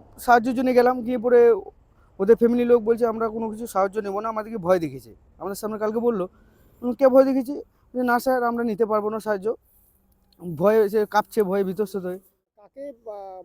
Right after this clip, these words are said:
Speaker 2: ভয় দেখিয়েছে, কারা এবং কেন ভয় দেখিয়েছে?
Speaker 1: আমরা যাদের বাড়ি সাহায্য করতে গিয়েছিলাম, তাদের বাড়ির লোককে ভয় দেখিয়েছে যে, "তোমরা প্রধানে কোনো জিনিস, প্রধান যদি বা পঞ্চায়েত সমিতির মেম্বার কোনো জিনিস নিতে আসে,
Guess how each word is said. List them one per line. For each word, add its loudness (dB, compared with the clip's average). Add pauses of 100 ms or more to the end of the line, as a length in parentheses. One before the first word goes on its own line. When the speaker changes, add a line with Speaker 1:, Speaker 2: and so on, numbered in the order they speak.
(120)
Speaker 2:
ভয় -14
দেখিয়েছে, -18
কারা -20
এবং -16
কেন -14
ভয় -20
দেখিয়েছে? -20 (260)
Speaker 1:
আমরা -4
যাদের -2
বাড়ি -2
সাহায্য -4
করতে -8
গিয়েছিলাম, -8 (360)
তাদের -4
বাড়ির -2
লোককে -6
ভয় -2
দেখিয়েছে -12 (420)
যে, -10
"তোমরা -6
প্রধানে -4
কোনো -6
জিনিস, -6
প্রধান -4
যদি -10
বা 0
পঞ্চায়েত -8
সমিতির -10
মেম্বার -8
কোনো -8
জিনিস -10
নিতে -4
আসে, -6